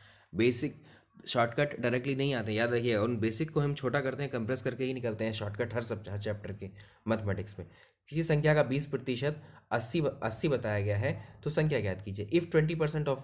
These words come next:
a number is eighty, then number will be। तो हम क्या करेंगे इसमें, किसी संख्या का बताया हुआ है, किसी संख्या का बीस प्रतिशत अस्सी है,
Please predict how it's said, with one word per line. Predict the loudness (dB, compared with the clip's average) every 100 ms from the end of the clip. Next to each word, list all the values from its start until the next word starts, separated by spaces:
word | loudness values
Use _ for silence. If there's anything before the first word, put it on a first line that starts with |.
| -4
a | -2
number | -2 0 0
is | -2 -4
eighty, | -6 -4 -4
then | 0 2 0 -2 -8 -20 -8 2
number | 2 4 4 4
will | 2 0
be। | -2 -6 -14 -20 -8
तो | -4
हम | 2
क्या | 4
करेंगे | 4 2 2
इसमें, | 0 -2 -4 -8 -20 _ _ _ _ _ _ -20 -20 -8 -2
किसी | 0 2
संख्या | 2 4 4
का | 4 4
बताया | 4 4
हुआ | 4 4 4
है, | 2
किसी | -2 -8 -4
संख्या | -2 0
का | 0
बीस | 0 -2
प्रतिशत | -4 -6 -6 -6 -6
अस्सी | -6 -4 -4
है, | -4